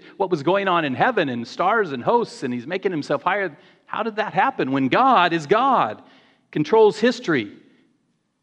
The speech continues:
and he's fighting for us? Why don't we just march from victory to victory, crushing all the forces of evil underfoot?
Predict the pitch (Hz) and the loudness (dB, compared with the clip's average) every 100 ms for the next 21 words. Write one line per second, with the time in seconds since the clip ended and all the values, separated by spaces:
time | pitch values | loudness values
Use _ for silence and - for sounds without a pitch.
0 | - 131 120 214 233 214 190 240 240 156 | -6 -6 -2 0 2 0 2 4 6 4
1 | - - - _ _ _ _ _ 143 226 | 0 -12 -20 _ _ _ _ _ 0 2
2 | 269 233 180 214 143 151 226 247 - - | 2 -2 -2 -2 -2 2 2 2 -2 -4
3 | 143 127 - - 220 214 185 143 233 - | -4 -2 -4 -2 -2 2 0 2 -2 -2
4 | - 170 127 - - 240 247 - 165 151 | 0 0 0 -4 0 2 2 -2 0 2
5 | 202 202 185 214 208 185 156 151 185 185 | 2 2 0 2 0 0 -2 -2 -4 -2
6 | 165 156 160 131 - 160 117 - | 2 2 0 -4 -2 -2 -2 -6